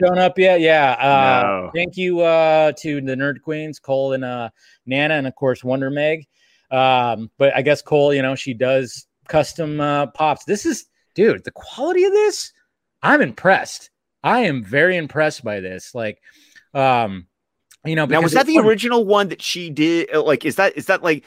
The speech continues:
Speaker 2: is
Speaker 1: I
Speaker 2: that a
Speaker 1: don't
Speaker 2: new
Speaker 1: think it
Speaker 2: one,
Speaker 1: is.
Speaker 2: or was that the original one?
Speaker 1: I don't think it's the original one, because I don't think I was wearing a bat shirt and my hand was in my pocket like that. I mean,
Speaker 2: Okay.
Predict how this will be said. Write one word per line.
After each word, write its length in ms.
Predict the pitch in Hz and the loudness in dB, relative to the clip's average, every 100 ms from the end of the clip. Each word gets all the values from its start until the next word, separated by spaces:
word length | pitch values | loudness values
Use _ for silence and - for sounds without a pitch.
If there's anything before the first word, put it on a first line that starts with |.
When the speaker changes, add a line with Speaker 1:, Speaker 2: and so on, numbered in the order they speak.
| - | -14
Speaker 2:
is 100 | - | -4
Speaker 1:
I 20 | 185 | 0
Speaker 2:
that 100 | 190 | 2
a 40 | |
Speaker 1:
don't 100 | - | 2
Speaker 2:
new 140 | 120 156 | 2 2
Speaker 1:
think 100 | 220 | 4
it 20 | |
Speaker 2:
one, 100 | 233 | 4
Speaker 1:
is. 60 | 247 | 2
Speaker 2:
or 60 | 170 | -2
was 80 | |
that 120 | 165 165 | -4 -4
the 120 | 160 | -2
original 460 | 127 143 123 101 87 | 0 0 -2 -4 -6
one? 260 | 78 62 | -8 -8
Speaker 1:
I 80 | - | -2
don't 160 | 220 285 | -2 0
think 140 | 349 | 0
it's 140 | 339 - | -2 -2
the 80 | |
original 300 | 269 277 285 | -2 0 -2
one, 120 | 220 165 | -2 -2
because 200 | 156 175 | -2 0
I 60 | |
don't 140 | 208 247 | 0 0
think 140 | 247 | -2
I 20 | |
was 120 | 226 180 | -2 -2
wearing 200 | 220 214 | -4 -4
a 60 | |
bat 320 | 131 151 170 | -2 0 -2
shirt 260 | - 233 220 | -2 -4 -4
and 80 | 151 | -4
my 220 | 143 123 - | -4 -6 -10
hand 260 | - 180 | -6 -6
was 140 | 156 131 | -6 -8
in 80 | 147 | -8
my 120 | 123 | -10
pocket 440 | - 196 208 113 | -4 -4 -4 -8
like 180 | 107 90 | -8 -10
that. 240 | 95 87 87 | -12 -14 -12
I 60 | 113 | -8
mean, 240 | 127 123 | -4 0
Speaker 2:
Okay. 380 | 135 123 101 82 | 0 2 0 0